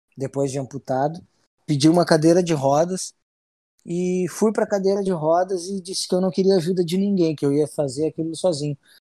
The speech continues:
E eu peguei a cadeira de rodas e fui tocando a cadeira pelo corredor do hospital e, e passei a todos os dias recepcionar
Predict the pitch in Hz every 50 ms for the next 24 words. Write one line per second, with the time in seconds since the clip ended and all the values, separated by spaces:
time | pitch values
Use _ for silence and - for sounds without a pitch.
0 | _ _ _ _ _ _ _ - 277 277 277 277 277 - - 262 240 220 214 214
1 | - 208 196 196 202 202 208 190 175 170 139 160 175 185 185 196 185 180 170 -
2 | - 196 185 - 180 170 - 175 165 165 180 151 - 160 156 143 147 151 160 170
3 | 156 - 160 151 147 - 156 139 147 143 139 143 147 147 143 151 - - - 151
4 | - - 131 135 143 156 175 180 180 _ _ _ _ _ _ _ _ _ _ -
5 | 175 165 165 165 165 165 160 165 - - _ - 175 165 165 165 160 156 - -
6 | 160 156 143 - - 170 170 175 180 175 165 160 - - 190 214 196 170 175 180
7 | 170 147 131 143 151 170 175 175 - - 160 - - 165 - - - - 147 143
8 | 143 143 156 160